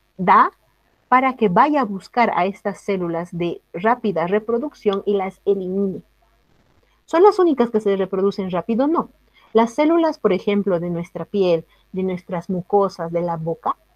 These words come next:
se reproducen igual de rápido. Es por eso que las personas que tienen cáncer presentan lesiones en la boquita y en la piel, porque el medicamento va a eliminar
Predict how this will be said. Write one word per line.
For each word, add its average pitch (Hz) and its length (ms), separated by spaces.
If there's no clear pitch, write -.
se 269 140
reproducen 285 580
igual 175 260
de 165 120
rápido. 170 460
Es 247 140
por 330 140
eso 311 180
que 208 100
las 180 160
personas 180 520
que 170 100
tienen 175 380
cáncer 165 500
presentan 254 680
lesiones 214 640
en 190 200
la 185 80
boquita 202 600
y 208 60
en 190 140
la 196 100
piel, 247 300
porque 202 240
el 202 80
medicamento 226 840
va 190 140
a 240 60
eliminar 190 540